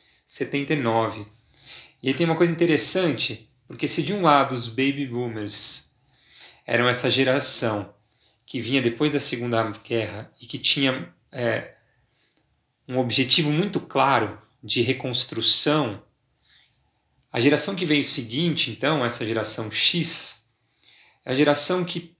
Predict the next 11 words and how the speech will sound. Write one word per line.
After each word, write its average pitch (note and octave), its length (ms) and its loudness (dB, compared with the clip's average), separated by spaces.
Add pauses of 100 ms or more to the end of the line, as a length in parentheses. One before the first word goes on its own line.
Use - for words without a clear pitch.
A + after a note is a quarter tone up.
teve E3 340 2
contato D#3+ 640 0
com - 120 -10
as D3+ 140 -4
primeiras F3 560 0
críticas E3 640 0
ao C#3+ 120 4
modo C#3+ 460 2
de D3 140 -6
vida C#3 280 -4
ocidental. C#3+ 880 -2